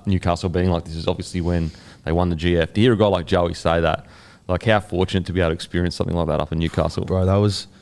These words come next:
Speaker 2: some of the comments Joey made throughout the year when we were, um, going well, man. It's like,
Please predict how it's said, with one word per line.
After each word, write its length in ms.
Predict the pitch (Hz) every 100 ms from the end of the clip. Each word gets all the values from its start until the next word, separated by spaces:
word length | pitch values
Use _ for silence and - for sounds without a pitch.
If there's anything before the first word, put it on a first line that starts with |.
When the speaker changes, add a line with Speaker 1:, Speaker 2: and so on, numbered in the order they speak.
| _ _ _ _
Speaker 2:
some 180 | - 127
of 60 | 139
the 80 |
comments 300 | - 123 113
Joey 240 | - 110 104
made 240 | 101 101
throughout 200 | - 101
the 80 | 92
year 460 | 92 101 98 95 110 -
when 340 | 69 101 95
we 260 | 92 92 - -
were, 80 | 101
um, 160 | 92 92
going 300 | 98 92 85
well, 180 | 92
man. 260 | 90 87 90
It's 180 | 90 -
like, 260 | 92 90